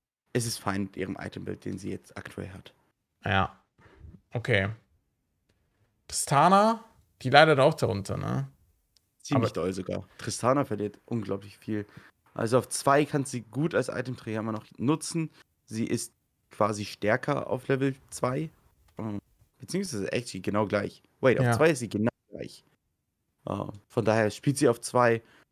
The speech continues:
Speaker 1: als Itemträger und später gibt die Items auf Corki.
Speaker 2: Ja,
Speaker 1: Da
Speaker 2: ich
Speaker 1: sollte man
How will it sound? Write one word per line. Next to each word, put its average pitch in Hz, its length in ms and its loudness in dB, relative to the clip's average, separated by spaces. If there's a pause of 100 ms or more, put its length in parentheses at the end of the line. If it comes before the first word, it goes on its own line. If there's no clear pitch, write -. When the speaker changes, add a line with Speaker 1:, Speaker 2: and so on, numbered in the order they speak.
(160)
Speaker 1:
als - 220 -4
Itemträger 120 680 2
und 104 160 -4
später 117 340 0
gibt 113 180 -6
die - 60 0
Items 101 340 -2
auf - 140 -12
Corki. 110 460 -2 (460)
Speaker 2:
Ja, - 160 -12
Speaker 1:
Da 107 100 2
Speaker 2:
ich 113 80 6
Speaker 1:
sollte 107 160 -2
man 107 120 -2